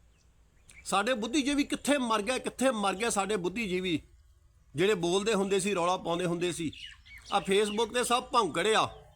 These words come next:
ਇਹਨਾਂ ਪਹਿਲਾਂ ਰੌਲਾ ਪਾਉਣਾ ਹੁੰਦਾ, ਮੁੱਦਾ ਵੇਖ ਕੇ, ਮੁੱਦਾ ਛਾਦਣਾ ਹੁੰਦਾ, ਬਾਅਦ 'ਚ ਪੈਸੇ ਲੈ ਕੇ ਚੁੱਪ ਕਰਕੇ ਬਹਿ ਜਾਣਾ ਹੁੰਦਾ। ਇਹ ਉਹ ਵਾਲੇ ਆ, ਇਹ ਸਭ ਗੰਦ, ਗੰਦ ਮੰਦ ਆ। ਕਿੱਥੇ ਮਰ ਗਿਆ ਸਾਡਾ ਉਹ ਸਮਾਜ ਯਾਰ,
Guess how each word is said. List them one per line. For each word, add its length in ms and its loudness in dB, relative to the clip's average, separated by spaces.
ਇਹਨਾਂ 200 2
ਪਹਿਲਾਂ 260 0
ਰੌਲਾ 240 2
ਪਾਉਣਾ 240 0
ਹੁੰਦਾ, 500 0
ਮੁੱਦਾ 300 4
ਵੇਖ 200 2
ਕੇ, 120 0
ਮੁੱਦਾ 340 2
ਛਾਦਣਾ 280 0
ਹੁੰਦਾ, 200 0
ਬਾਅਦ 200 0
'ਚ 60 -12
ਪੈਸੇ 220 2
ਲੈ 120 0
ਕੇ 80 0
ਚੁੱਪ 260 -4
ਕਰਕੇ 200 -2
ਬਹਿ 160 0
ਜਾਣਾ 160 0
ਹੁੰਦਾ। 200 0
ਇਹ 160 2
ਉਹ 160 2
ਵਾਲੇ 220 -2
ਆ, 80 -8
ਇਹ 40 -6
ਸਭ 180 -4
ਗੰਦ, 300 -2
ਗੰਦ 260 -2
ਮੰਦ 260 -4
ਆ। 100 -8
ਕਿੱਥੇ 280 -2
ਮਰ 180 0
ਗਿਆ 180 0
ਸਾਡਾ 280 -2
ਉਹ 80 0
ਸਮਾਜ 440 -2
ਯਾਰ, 360 -8